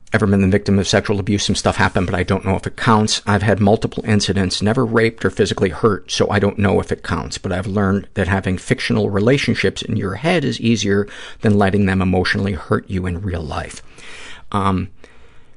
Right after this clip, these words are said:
uh, sexual abuse is not dependent on being raped or physically hurt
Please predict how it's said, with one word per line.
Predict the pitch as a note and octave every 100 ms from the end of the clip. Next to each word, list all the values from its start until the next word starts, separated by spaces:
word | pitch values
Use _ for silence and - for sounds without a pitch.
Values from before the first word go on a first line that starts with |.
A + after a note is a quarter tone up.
| - - - -
uh, | C#4+ - - - - - _ - - - _ _ - - - - - - - - - - - - _ - -
sexual | - - B2+ C#3
abuse | A2+ A2 G#2
is | - A2
not | A#2 A2 -
dependent | - - A2 G#2 G#2 - - _ - - - _ - - - -
on | G#2 G2 G2+
being | G#2 F#2+ F#2+ F#2+ - _ -
raped | G2+ F#2+ - - - - - _ -
or | G#3+
physically | - A#2 B2+ C#3
hurt | G2+ F2+ F2